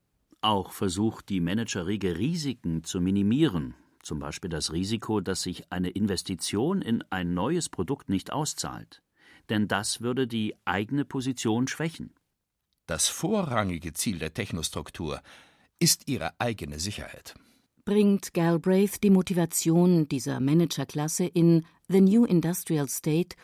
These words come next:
Speaker 3: kurz und knapp auf den Punkt. Die Technostruktur versuche, den Wettbewerb auf dem Markt einzudämmen,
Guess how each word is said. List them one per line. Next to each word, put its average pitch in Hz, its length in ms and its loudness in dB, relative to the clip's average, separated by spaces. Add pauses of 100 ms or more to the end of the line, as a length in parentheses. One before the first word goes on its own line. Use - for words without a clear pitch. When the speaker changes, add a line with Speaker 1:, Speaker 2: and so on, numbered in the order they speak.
(160)
Speaker 3:
kurz - 320 -2
und 196 220 0
knapp 147 300 0
auf - 160 -4
den 190 180 0
Punkt. - 460 -4 (1040)
Die 240 180 8
Technostruktur 208 840 2
versuche, 202 520 2
den 147 220 4
Wettbewerb 156 800 0
auf 160 160 -4
dem 151 160 6
Markt 160 420 0
einzudämmen, 156 720 4